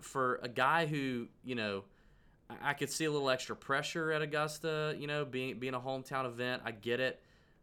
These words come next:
But he's also rather familiar. He's a veteran. He's comfortable. The game, the skill set fits this, this golf course.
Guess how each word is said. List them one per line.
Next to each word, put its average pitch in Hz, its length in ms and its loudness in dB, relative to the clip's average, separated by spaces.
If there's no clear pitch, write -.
But 123 100 4
he's 123 120 0
also 131 340 2
rather 117 300 2
familiar. 123 600 0
He's 117 180 -8
a 101 80 0
veteran. 123 840 0
He's 113 180 -8
comfortable. 123 840 -4
The 113 100 -6
game, 120 500 0
the 107 60 -4
skill 131 320 -2
set 123 340 -2
fits - 440 -2
this, 120 520 -2
this 117 180 -2
golf 110 320 0
course. 156 460 -6